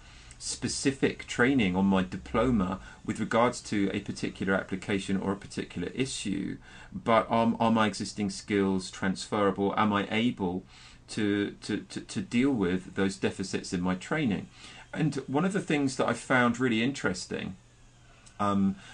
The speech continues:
um, or, or, or, you know, when a client has a deficit in their knowledge, and, and I see,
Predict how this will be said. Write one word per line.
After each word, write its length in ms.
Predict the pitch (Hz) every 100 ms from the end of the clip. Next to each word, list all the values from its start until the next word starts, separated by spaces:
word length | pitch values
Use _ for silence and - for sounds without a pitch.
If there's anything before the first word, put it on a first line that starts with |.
| - -
um, 140 | 98 92
or, 120 | 101
or, 460 | 98 101 104 101 95
or, 80 | 95
you 80 | 110
know, 80 | 101
when 460 | 92 101 104 117
a 40 | 127
client 340 | - 107 98
has 160 | 104 87
a 40 |
deficit 460 | - 98 95 95 -
in 100 | 95
their 120 | 90
knowledge, 380 | 98 110 85 104
and, 100 | 92
and 280 | 98 98 101
I 40 |
see, 460 | 95 - 123 110